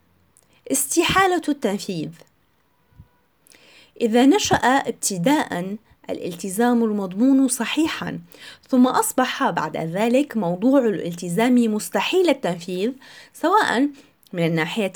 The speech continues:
المادية أم من الناحية القانونية، سقط الالتزام، فيتبعه الرهن بالسقوط، لأنه إذا سقط الأصل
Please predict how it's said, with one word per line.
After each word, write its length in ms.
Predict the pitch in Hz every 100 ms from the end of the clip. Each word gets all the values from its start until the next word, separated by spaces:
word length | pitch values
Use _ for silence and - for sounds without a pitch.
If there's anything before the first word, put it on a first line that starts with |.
| 180
المادية 840 | 160 151 156 165 214 208 175 269 - - _ -
أم 80 | 440 370
من 140 | 247
الناحية 580 | 160 160 175 - 269 254 -
القانونية، 1080 | 240 240 - 403 370 269 180 151 156 226 269 _ _ _ _ _
سقط 420 | - 453 - 302 214
الالتزام، 840 | - 151 151 175 175 160 160 170 - _ - _
فيتبعه 680 | 311 403 - 440 415 339 247
الرهن 400 | 175 175 226 220
بالسقوط، 720 | 170 - 180 175 214 175 - _ _ _ _ _ _ 240
لأنه 560 | 254 392 339 240 269
إذا 260 | 185 175 165
سقط 460 | 208 247 240 226
الأصل 640 | 196 175 - 285 - 370